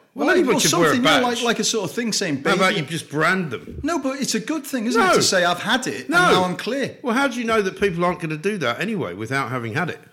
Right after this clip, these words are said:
Speaker 2: Well, that would just be
Speaker 1: Because we live in a, a world full of scumbags, right?
Speaker 2: But wouldn't you rather know that you were in close proximity to somebody who's had it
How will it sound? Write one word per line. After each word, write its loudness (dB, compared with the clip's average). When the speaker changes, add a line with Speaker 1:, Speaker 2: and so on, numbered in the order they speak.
Speaker 2:
Well, -6
that -8
would -18
just -14
be -16
Speaker 1:
Because -6
we -2
live 2
in 0
a, -2
a -4
world 0
full -6
of -10
scumbags, -6
right? -8
Speaker 2:
But -2
wouldn't 4
you 2
rather 2
know 0
that -6
you 0
were 0
in -2
close -2
proximity -6
to -10
somebody -4
who's -6
had -2
it -6